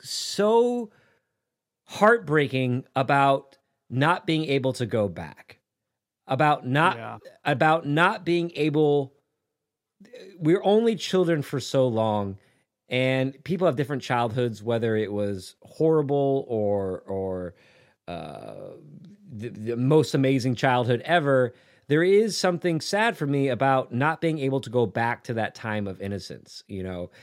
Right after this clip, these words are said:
Speaker 1: Uh, and so when that happens to a character, even if it's for, you know, for the better, there is a part of me that my heart breaks. And I'm like, "Oh my gosh, like, yeah, that's great that that happened, but, uh, you can't go back."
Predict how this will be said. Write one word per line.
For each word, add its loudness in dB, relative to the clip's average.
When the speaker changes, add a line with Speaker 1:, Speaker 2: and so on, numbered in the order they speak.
Speaker 1:
Uh, 0
and -2
so 2
when 2
that -2
happens 2
to -2
a -2
character, -4
even -4
if -6
it's -10
for, -2
you -4
know, 0
for -4
the 2
better, 0
there 4
is 2
a -4
part 0
of 0
me 0
that 0
my 2
heart 2
breaks. 0
And -4
I'm -4
like, -4
"Oh 0
my 0
gosh, -4
like, -6
yeah, 0
that's -2
great 0
that -6
that 0
happened, 0
but, -6
uh, -6
you -12
can't -2
go 0
back." -4